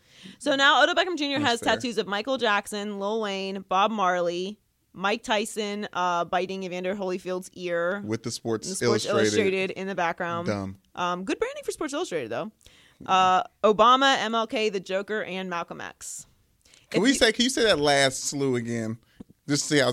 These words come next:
Speaker 2: how silly this is.
Speaker 1: Mike Ty-, okay. I, if you were to get a, you have how many tattoos?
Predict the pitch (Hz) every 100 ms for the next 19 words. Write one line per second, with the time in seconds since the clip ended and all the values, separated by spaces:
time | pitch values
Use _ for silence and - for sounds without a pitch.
0 | 123 143 127 - - 175 151 139 127 131
1 | 139 127 117 220 226 294 320 320 302 -
2 | - 294 233 - _ - _ - 311 -
3 | _ 381 269 349 539 480 427 277 277 -
4 | 240 226 208 202 196 190 294 339 302 294
5 | 269 277 294 302 294 -